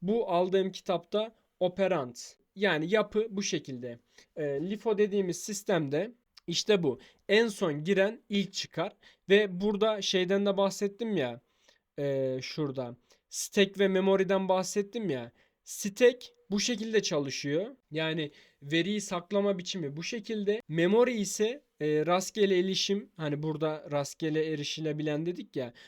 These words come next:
Buradaki veriye direktmen erişebiliyorsunuz. Yani en alttan da veri alabiliyorsunuz. En üstten de veri alabiliyorsunuz. Memory kısmında ama stack'te en son giren, e, ilk çıkar mantığıyla,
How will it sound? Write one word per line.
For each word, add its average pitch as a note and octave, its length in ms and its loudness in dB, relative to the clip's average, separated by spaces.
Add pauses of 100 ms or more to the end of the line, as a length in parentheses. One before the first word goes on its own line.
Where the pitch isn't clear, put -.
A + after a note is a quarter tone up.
(120)
Buradaki A3 380 0
veriye G#3+ 500 0
direktmen G#3 420 -2
erişebiliyorsunuz. F3+ 800 -2
Yani C3+ 240 -4
en F3 140 -2
alttan F3+ 420 -2
da D3+ 100 -2
veri C3 180 -4
alabiliyorsunuz. B2+ 640 -8
En E3+ 120 0
üstten F3+ 340 -4
de E3 120 0
veri C3 180 -2
alabiliyorsunuz. B2 640 -8
Memory D3 400 0
kısmında D#3+ 360 -4
ama F#3+ 160 2
stack'te A3 640 -2 (360)
en A3+ 220 6
son E3 340 2
giren, G3+ 440 4 (340)
e, D3+ 220 4
ilk G3 300 -2
çıkar D#3 360 -2
mantığıyla, F3+ 800 -2